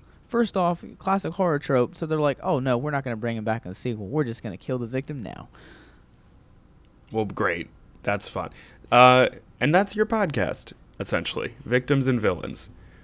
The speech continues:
Speaker 1: Uh, yeah, so our, our podcast is, is the marriage between pop culture and suicide prevention. So we, we talk about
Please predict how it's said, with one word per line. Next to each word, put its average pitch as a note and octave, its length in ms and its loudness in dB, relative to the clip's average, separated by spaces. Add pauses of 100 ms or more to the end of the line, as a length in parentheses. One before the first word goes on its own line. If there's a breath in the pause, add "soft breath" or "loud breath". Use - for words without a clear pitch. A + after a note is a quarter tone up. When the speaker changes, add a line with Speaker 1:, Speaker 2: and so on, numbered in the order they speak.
(340 soft breath)
Speaker 1:
Uh, C4 160 8
yeah, G#3+ 140 10
so G#3 160 6
our, F#3 220 8
our G3 120 8
podcast F#3 760 4
is, B2 400 0
is B2 260 -2
the B2+ 100 -4
marriage B2 360 0
between A#2 540 -6
pop - 240 -6
culture A#2 360 -4
and G#2+ 120 -8
suicide A2 340 -8
prevention. G#2 460 -6
So G#2+ 160 -6
we, B2 200 -2
we A#2+ 100 -4
talk A#2 300 -4
about G2+ 320 -2